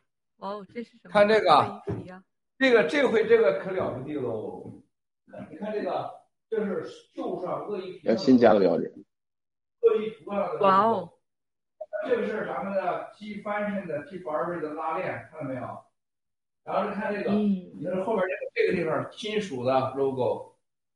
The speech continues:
Speaker 2: 是吧？然后你，你看这个感觉啊，哇塞，这个，这衣服啊，这真是，什么叫时尚啊？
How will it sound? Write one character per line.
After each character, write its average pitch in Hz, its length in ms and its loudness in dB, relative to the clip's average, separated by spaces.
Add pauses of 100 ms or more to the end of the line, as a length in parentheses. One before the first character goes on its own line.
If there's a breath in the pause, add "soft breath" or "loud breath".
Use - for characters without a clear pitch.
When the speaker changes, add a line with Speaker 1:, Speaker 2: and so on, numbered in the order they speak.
(260)
Speaker 2:
是 175 60 0
吧？ - 500 2 (340)
然 151 140 0
后 202 160 2 (160)
你， 151 140 -4
你 - 80 -2
看 202 220 -2
这 190 60 -4
个 175 60 -8
感 202 260 -6
觉 190 80 0
啊， 180 440 2 (600)
哇 226 400 0
塞， 170 220 -4
这 247 120 0
个， 180 220 0
这 190 80 -2
衣 175 240 -6
服 185 200 -8
啊， - 200 -6
这 175 100 -6
真 180 260 -8
是， - 380 -10 (240)
什 160 180 -2
么 240 140 6
叫 262 180 8
时 - 320 -4
尚 - 280 -2
啊？ - 240 -14